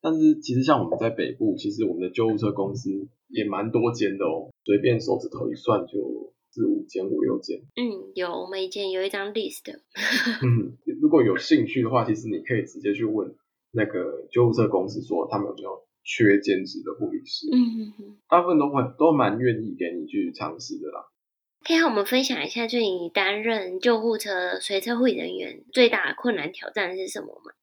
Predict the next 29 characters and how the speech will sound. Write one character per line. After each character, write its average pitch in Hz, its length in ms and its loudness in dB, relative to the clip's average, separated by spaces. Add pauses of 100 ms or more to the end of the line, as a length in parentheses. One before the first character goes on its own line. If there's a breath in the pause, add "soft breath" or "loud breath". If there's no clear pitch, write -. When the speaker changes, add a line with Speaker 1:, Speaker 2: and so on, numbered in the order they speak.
(140)
Speaker 1:
有 110 120 2
一 120 80 6
个 123 100 6
就 110 120 4
是 107 280 -2 (140)
你 107 240 2
千 120 240 0
万 120 400 2
不 95 140 -2
要 92 420 0 (460)
很 - 180 -4
容 90 160 -2
易 104 60 2
晕 98 180 2
车。 92 240 -2
<laughs> - 960 -14
就 135 80 -2
是 165 60 8
你 135 120 10
如 123 80 8
果 135 100 8
很 123 100 10
容 107 120 4
易 110 60 0
晕 113 180 0
车 110 140 2
的 98 80 4
人， - 140 -4
Speaker 2:
哦。 - 80 -16